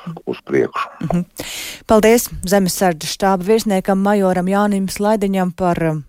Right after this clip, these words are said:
Speaker 2: vērtējumu un arī prognozēm. Un, uh, tās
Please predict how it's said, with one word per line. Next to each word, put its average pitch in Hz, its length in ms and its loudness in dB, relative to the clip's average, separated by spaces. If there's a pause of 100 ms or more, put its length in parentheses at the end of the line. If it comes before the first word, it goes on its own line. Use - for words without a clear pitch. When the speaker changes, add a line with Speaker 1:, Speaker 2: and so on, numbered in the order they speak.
(140)
Speaker 2:
vērtējumu 170 720 0 (180)
un 156 220 -8
arī 147 400 -6
prognozēm. 175 640 0 (460)
Un, 220 200 2
uh, 220 60 4
tās - 560 0